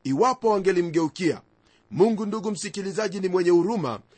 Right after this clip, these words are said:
tena yeye ni upendo. Lakini fahamu kwamba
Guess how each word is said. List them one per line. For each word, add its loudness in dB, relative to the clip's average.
tena 2
yeye 2
ni 4
upendo. -2
Lakini -6
fahamu 0
kwamba -2